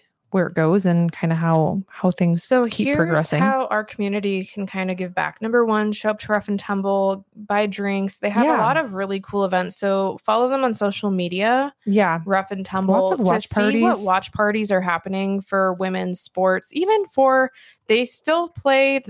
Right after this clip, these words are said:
Speaker 2: you know, Kraken games, Seahawks games.
Speaker 1: Oh,
Speaker 2: They're
Speaker 1: yeah.
Speaker 2: still playing men's
Speaker 1: Yeah.
Speaker 2: sports,
Speaker 1: Yeah.
Speaker 2: but they are highlighting first and foremost and prioritizing women's
Speaker 1: Mm-hmm.
Speaker 2: sports.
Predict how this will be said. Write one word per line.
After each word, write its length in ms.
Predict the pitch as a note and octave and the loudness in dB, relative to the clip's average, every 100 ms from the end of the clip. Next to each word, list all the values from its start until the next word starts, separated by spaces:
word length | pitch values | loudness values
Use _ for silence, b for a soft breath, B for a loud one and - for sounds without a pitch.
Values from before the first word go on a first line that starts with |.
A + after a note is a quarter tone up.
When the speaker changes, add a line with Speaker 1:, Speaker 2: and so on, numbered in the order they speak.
| F#3+ | -10
Speaker 2:
you 160 | A3 A3+ | -4 0
know, 180 | G3+ G3 | 0 0
Kraken 480 | B3 A#3+ A#3+ A3+ | 0 0 0 -2
games, 560 | A3+ A3 G#3+ G#3 G#3 G3 | 2 2 2 0 0 -2
Seahawks 500 | - G#3+ G#3 G3+ - | -2 0 0 0 -4
games. 340 | G#3+ G3+ G3 A#3 | -6 -2 0 2
Speaker 1:
Oh, 40 | |
Speaker 2:
They're 120 | A3+ | 2
Speaker 1:
yeah. 160 | G#3 E3 | 2 0
Speaker 2:
still 160 | D3+ D4+ | -2 -2
playing 320 | - B3+ A#3 | 0 0 0
men's 300 | G3+ F#3+ G3 | 0 2 4
Speaker 1:
Yeah. 200 | A#3 A#3+ | 4 4
Speaker 2:
sports, 320 | E3 - - - | 0 -4 -12 -6
Speaker 1:
Yeah. 220 | G#3+ G#3+ D3+ | 0 2 2
Speaker 2:
but 160 | G#3 | 0
they 160 | G#3 G#3 | 2 2
are 120 | F#3+ | 0
highlighting 720 | - A3+ A#3 G#3+ G3 F#3 F#3 | 0 0 2 4 2 2 -4
first 320 | F#3 G3 F#3+ | -2 -4 -2
and 140 | F#3+ F#3 | -6 -2
foremost 540 | G#3+ G#3 F#3 F3+ F3+ | 0 2 2 0 -2
and 100 | F3 | -6
prioritizing 920 | F3+ E3+ G3 A#3+ A#3+ G#3 F#3 F3+ F3 F#3 | -2 0 4 4 2 2 0 0 0 2
women's 280 | F#3 F3 D#3+ | 4 4 4
Speaker 1:
Mm-hmm. 100 | D#3+ | 4
Speaker 2:
sports. 360 | F3 F3+ - | 2 0 -6